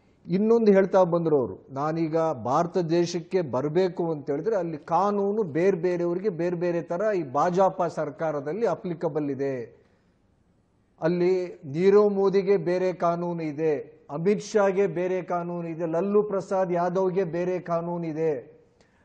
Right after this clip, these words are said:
ನನಗೆ ಇಲ್ಲಿ ಸೇಫ್ಟಿ ಸೆಕ್ಯೂರಿಟಿ ಅಂತ ಇದ್ರೆ ನಾನು ಧೈರ್ಯವಾಗಿ ಭಾರತ ದೇಶ, ನನ್ನ ನಾಡು, ನನ್ನ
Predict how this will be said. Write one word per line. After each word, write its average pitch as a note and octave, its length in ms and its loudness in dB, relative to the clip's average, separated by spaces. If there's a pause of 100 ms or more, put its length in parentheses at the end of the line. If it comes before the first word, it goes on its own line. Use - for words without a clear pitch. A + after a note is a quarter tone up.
ನನಗೆ E3+ 360 -2
ಇಲ್ಲಿ E3+ 380 -4
ಸೇಫ್ಟಿ G#3+ 720 2
ಸೆಕ್ಯೂರಿಟಿ F#3+ 640 -2
ಅಂತ F3+ 200 -6
ಇದ್ರೆ E3 500 -6
ನಾನು E3+ 500 -10
ಧೈರ್ಯವಾಗಿ G3+ 720 6
ಭಾರತ D#3+ 380 -6
ದೇಶ, D#3 320 -10
ನನ್ನ D#3+ 380 -6
ನಾಡು, E3+ 440 -4
ನನ್ನ E3 240 -8